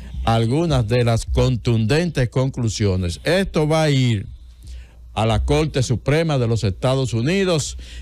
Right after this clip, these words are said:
que es el único estamento donde podrían ser anulados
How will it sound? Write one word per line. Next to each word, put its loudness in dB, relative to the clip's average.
que 2
es -4
el 2
único 0
estamento 0
donde 0
podrían 4
ser 2
anulados 0